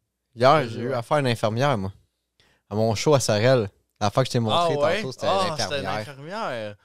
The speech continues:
Speaker 2: Ah, génial.
Speaker 1: Ouais. Une, une, une femme qui, qui rentre pendant le show, qui a pas payé, puis qui gosse. Puis j'y ai dit de fermer sa <laughs> calisse de gueule ou de crisser son camp.
Speaker 2: Ben là,
Speaker 1: Puis
Speaker 2: c'est
Speaker 1: elle
Speaker 2: ça
Speaker 1: s'est
Speaker 2: qu'il faut,
Speaker 1: fâchée,
Speaker 2: là.
Speaker 1: puis elle est venue me donner de la merde. Elle est venue cogner aux loges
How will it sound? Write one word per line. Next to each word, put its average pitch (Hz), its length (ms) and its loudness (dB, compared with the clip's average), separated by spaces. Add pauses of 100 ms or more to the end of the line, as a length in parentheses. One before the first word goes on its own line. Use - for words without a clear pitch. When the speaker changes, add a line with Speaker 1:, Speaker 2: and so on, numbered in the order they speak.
(480)
Speaker 2:
Ah, 143 160 -8
génial. 120 640 -6 (300)
Speaker 1:
Ouais. 120 140 -6 (100)
Une, 98 60 -12
une, 107 400 -2
une 104 220 -4
femme 117 320 0
qui, 113 260 -6
qui 120 240 -4
rentre 123 300 0
pendant 113 260 0
le 104 60 -2
show, 117 280 -4
qui 117 120 -8
a 101 40 -2
pas 110 120 -6
payé, 101 260 -6
puis - 120 -14 (320)
qui 127 80 -4
gosse. - 540 0 (520)
Puis 101 100 -10
j'y 104 200 -4
ai 101 40 -2
dit 101 160 -2
de - 60 -8
fermer 107 260 0
sa 95 140 -4
<laughs> - 20 -12
calisse 127 680 2
de 135 180 4
gueule 113 540 2 (320)
ou 131 100 -8
de 117 60 -12 (160)
crisser 127 480 -2
son 107 320 -2
camp. 117 240 0 (320)
Speaker 2:
Ben 123 260 -4
là, 135 340 -4
Speaker 1:
Puis 104 100 -8
Speaker 2:
c'est 98 60 -4
Speaker 1:
elle 98 40 -4
Speaker 2:
ça 90 80 -6
Speaker 1:
s'est - 60 -6
Speaker 2:
qu'il - 80 -10
faut, 113 220 0
Speaker 1:
fâchée, - 160 -4
Speaker 2:
là. - 60 -4
Speaker 1:
puis - 100 0
elle 226 60 0
est - 100 -4
venue 110 80 -8
me 104 100 -10
donner 113 260 2
de 110 80 -6
la 98 120 2
merde. 110 340 6
Elle 104 60 4
est - 20 4
venue 123 160 2
cogner 131 280 6
aux 135 120 4
loges 135 440 10